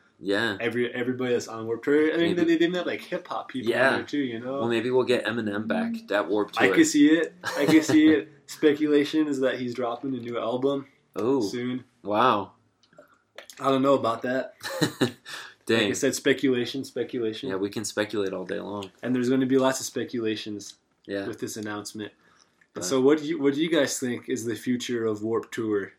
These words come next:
Speaker 2: Does it have a future?
Speaker 1: Yeah, let us know. Um, reach out to us on social media. You can reach out to us personally. Um, you can click the links in the bios, find us on Instagram or Twitter. Um, you can also find the Among the First Instagram.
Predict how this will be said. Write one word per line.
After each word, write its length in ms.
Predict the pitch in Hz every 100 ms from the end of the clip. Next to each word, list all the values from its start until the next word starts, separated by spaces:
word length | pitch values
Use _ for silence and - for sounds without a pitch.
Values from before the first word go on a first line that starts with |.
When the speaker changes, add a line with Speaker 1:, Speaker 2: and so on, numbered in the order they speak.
| _
Speaker 2:
Does 140 | 127
it 80 | 120
have 200 | 127 135
a 40 | 127
future? 540 | - 107 - 101 98 _ _ _ _
Speaker 1:
Yeah, 400 | 98 113 120 98 -
let 160 | 113
us 160 | 139 -
know. 360 | 127 135 113 - _ _ - -
Um, 300 | 113 107 110
reach 220 | 123 123
out 200 | 123 123
to 120 | 147
us 120 | 143
on 140 | 143 139
social 280 | 139 131 127
media. 300 | 113 113 131
You 100 | 123
can 120 | 123
reach 180 | 123 127
out 160 | 147 139
to 360 | 156 143 135 117
us 280 | 113 113
personally. 720 | - - 107 - 127 127 135 - _ _ -
Um, 300 | 104 98 101
you 80 | 104
can 80 | 104
click 200 | 120 117
the 80 |
links 280 | 107 104 104
in 60 | 113
the 80 | 98
bios, 600 | 98 104 113 113 117 -
find 260 | - 110
us 100 | 107
on 80 | 104
Instagram 540 | 110 107 107 110 113 113
or 60 |
Twitter. 460 | 98 - 120 120 117 - _ _ _ _
Um, 400 | - 104 95 90 - _ _ _ _ _ _ -
you 120 | 113
can 140 | 131
also 420 | 113 110 127 120 117
find 380 | 117 107 107
the 640 | 104 107 104 101 98 98 - _ _
Among 320 | 110 113 117
the 80 | 113
First 480 | - 107 113 - - -
Instagram. 560 | 113 113 110 117 135